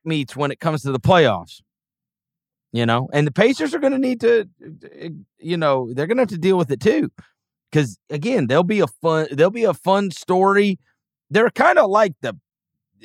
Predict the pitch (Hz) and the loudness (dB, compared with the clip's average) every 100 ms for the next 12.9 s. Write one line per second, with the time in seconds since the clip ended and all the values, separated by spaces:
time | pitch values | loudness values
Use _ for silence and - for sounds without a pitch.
0 | - 151 165 - 110 104 120 170 147 120 | -4 0 0 -2 -8 -8 -2 -2 0 0
1 | 127 113 90 87 90 - 90 85 98 87 | -2 -2 -6 -12 -14 -12 -12 -10 -12 -12
2 | - 101 98 87 85 73 - - - _ | -8 -8 -6 -10 -14 -14 -16 -20 -20 _
3 | _ _ _ _ - 101 95 87 85 85 | _ _ _ _ -4 -2 -2 -4 -10 -18
4 | _ _ _ - 151 139 104 90 123 151 | _ _ _ -2 0 0 -4 -8 -4 -2
5 | 147 123 110 107 - 117 107 113 107 95 | 0 -2 -4 -6 -4 -4 -4 -4 -6 -6
6 | 104 107 98 95 98 _ _ _ 107 113 | -6 -4 -4 -6 -12 _ _ _ -6 -4
7 | 98 98 123 101 180 208 165 110 139 113 | -4 -4 -4 -2 0 0 -2 -4 -4 -4
8 | 113 160 202 143 170 - _ _ _ _ | 0 0 2 0 -4 -14 _ _ _ _
9 | _ - 135 120 95 _ _ _ _ _ | _ -2 0 0 -4 _ _ _ _ _
10 | - 120 123 110 123 - 98 101 95 98 | -12 -10 -8 -6 -6 -6 -8 -6 -6 -8
11 | 92 90 98 87 _ _ 110 98 92 104 | -8 -12 -14 -16 _ _ -6 -6 -4 -4
12 | 98 - - - 50 58 - - | -4 -10 -18 -16 -14 -14 -16 -20